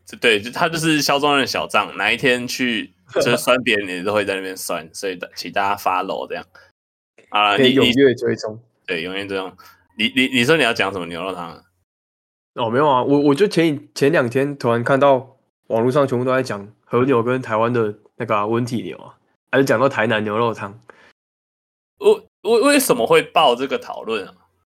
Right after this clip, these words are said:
Speaker 2: 我记得是有一个 YouTube 好像讲到，好像在喝台南牛肉汤的时候讲到什么和牛不能比，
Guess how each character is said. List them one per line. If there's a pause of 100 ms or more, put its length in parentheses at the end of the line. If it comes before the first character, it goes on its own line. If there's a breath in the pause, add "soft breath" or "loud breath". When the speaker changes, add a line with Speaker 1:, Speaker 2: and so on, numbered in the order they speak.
(160)
Speaker 2:
我
记
得
是
有
一
个
YouTube
好
像 (960)
讲
到， (380)
好
像
在
喝
台
南
牛
肉
汤
的
时
候
讲
到 (640 soft breath)
什
么
和
牛
不
能
比，